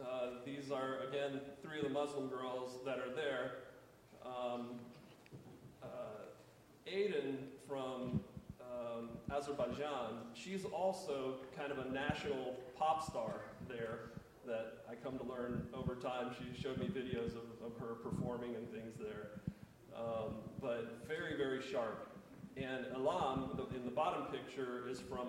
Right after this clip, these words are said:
Iran. She, from the whole time,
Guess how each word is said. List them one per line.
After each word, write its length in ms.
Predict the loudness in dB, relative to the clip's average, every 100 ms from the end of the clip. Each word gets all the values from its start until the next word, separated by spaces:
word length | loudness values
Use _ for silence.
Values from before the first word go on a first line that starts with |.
| 0
Iran. 320 | 0 2 0 -2 -6 -10 -14 -18 -18 -12
She, 640 | -6 2 4 4 2 -2 -6 -2
from 400 | 0 2 0 -4 0
the 80 | 2
whole 260 | 2 2 4
time, 300 | 4 4